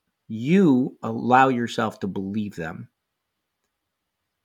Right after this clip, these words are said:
And it's because you're believing, you're looking at things from a finite perspective.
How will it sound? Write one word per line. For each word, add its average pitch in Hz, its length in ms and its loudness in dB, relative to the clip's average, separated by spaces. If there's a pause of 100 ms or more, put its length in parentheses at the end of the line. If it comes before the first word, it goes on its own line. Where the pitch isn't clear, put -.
(1000)
And 104 220 -2
it's - 100 -12
because 107 400 -2
you're 107 160 -2
believing, 107 640 -4
you're 101 240 -4
looking 127 420 0
at 98 240 -4
things 95 300 -8
from 98 180 -10
a 95 80 -10
finite 98 460 -4
perspective. - 680 -10